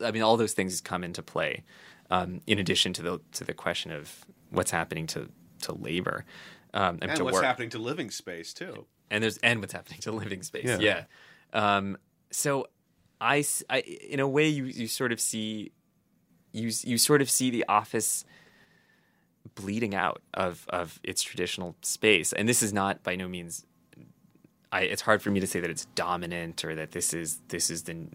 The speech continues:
Speaker 1: the thing that's happening everywhere. I mean,
Speaker 2: Have you
Speaker 1: here
Speaker 2: visited
Speaker 1: we
Speaker 2: a cafe lately?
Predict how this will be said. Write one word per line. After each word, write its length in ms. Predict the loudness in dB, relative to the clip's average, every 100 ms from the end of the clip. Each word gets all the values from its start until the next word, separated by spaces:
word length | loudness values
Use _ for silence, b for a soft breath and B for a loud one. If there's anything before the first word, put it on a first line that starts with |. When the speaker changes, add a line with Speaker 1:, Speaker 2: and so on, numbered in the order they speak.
| -10
Speaker 1:
the 120 | -10
thing 180 | -4 -6
that's 140 | -2 -4
happening 320 | -4 -6 -2
everywhere. 480 | 0 0 0 0 0
I 60 |
mean, 60 | -2
Speaker 2:
Have 100 | -2
you 60 | 6
Speaker 1:
here 80 | 6
Speaker 2:
visited 140 | 6
Speaker 1:
we 60 | 4
Speaker 2:
a 40 |
cafe 340 | 2 2 0
lately? 320 | 0 -4 -8